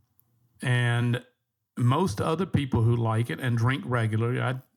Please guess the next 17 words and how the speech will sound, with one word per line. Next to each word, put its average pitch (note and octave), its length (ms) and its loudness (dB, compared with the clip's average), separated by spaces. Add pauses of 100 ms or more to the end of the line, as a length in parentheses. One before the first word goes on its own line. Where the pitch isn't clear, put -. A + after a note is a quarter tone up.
(160)
when, B2 320 0
except F#3+ 340 -2
when F3 140 2
I'm C#3 140 -2
on C3 100 -2
an B2 100 -2
extended C3 400 -4
water B2 300 -2
fast, A#2 380 -4
I'll C#3 180 -2
drink C3 360 -4
a A#2 60 -2
bottle B2 460 0
or A#2+ 140 -2
more A#2+ 260 0
per A2+ 160 2
night. G#2 300 -6